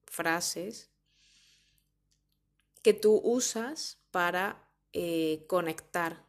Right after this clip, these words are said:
con ese estado, con esa habilidad, con esa fortaleza que quieras desarrollar.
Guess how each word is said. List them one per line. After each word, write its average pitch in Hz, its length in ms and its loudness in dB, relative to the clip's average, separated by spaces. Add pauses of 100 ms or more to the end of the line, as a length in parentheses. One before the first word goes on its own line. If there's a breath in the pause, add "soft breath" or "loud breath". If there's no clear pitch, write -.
(160)
con 156 200 -4
ese 156 340 -2
estado, 180 760 -2
con 165 220 -8
esa 160 500 -2
habilidad, 156 560 -4
con 160 200 -6
esa 160 220 -4
fortaleza 156 600 -6
que 170 160 -6
quieras 151 320 -10
desarrollar. 185 720 -6